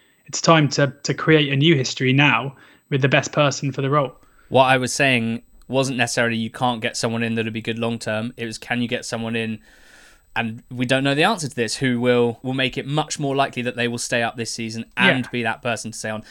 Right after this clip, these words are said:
Speaker 2: And maybe I, I, I know that if you do things right, then you do things right and you hire someone great, they can be great short, mid, long term. But it, we know it's not easy. We've, we've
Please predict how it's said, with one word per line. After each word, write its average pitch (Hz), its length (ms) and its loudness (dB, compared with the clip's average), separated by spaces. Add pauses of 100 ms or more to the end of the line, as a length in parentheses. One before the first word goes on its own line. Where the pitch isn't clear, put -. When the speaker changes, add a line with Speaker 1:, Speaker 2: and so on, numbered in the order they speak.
(240)
Speaker 2:
And 143 160 2
maybe 196 320 2
I, 185 140 2 (200)
I, 170 220 -4
I 175 60 2
know 214 280 2
that 139 240 0 (220)
if 151 120 -6
you 143 80 -6
do 156 200 0
things 156 260 -4
right, 131 340 0
then 131 400 -4
you 139 80 -8
do 147 140 0
things 143 240 -6
right 151 160 0
and 143 80 -4
you 131 100 -4
hire 147 140 0
someone 139 300 -4
great, 147 320 0
they 135 100 -4
can 131 160 -10
be 127 80 -6
great 139 300 -4
short, 139 320 -2
mid, 143 240 -2
long 151 240 0
term. 107 320 -10 (500)
But 147 240 0
it, 160 220 -10
we 156 180 -2
know 180 200 2
it's 127 140 -2
not 117 160 -4
easy. 127 440 0
We've, 135 220 -8
we've 139 300 -8